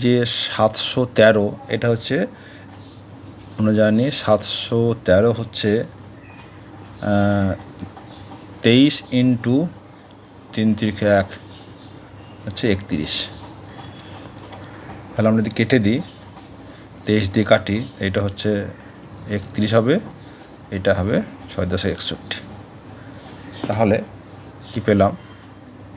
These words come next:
or sixty-one into twenty-four plus x সমান thirty-one into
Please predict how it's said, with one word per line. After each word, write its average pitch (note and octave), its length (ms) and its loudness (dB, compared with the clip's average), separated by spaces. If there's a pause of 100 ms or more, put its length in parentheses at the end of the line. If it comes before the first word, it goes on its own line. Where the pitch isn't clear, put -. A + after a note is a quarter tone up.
(500)
or G2+ 260 8 (1700)
sixty-one A2 1120 4 (100)
into G#2+ 640 0
twenty-four G#2+ 840 2 (180)
plus G#2 380 8
x G#2+ 180 0 (420)
সমান G#2 240 0 (140)
thirty-one G#2+ 840 2 (720)
into G2+ 160 -6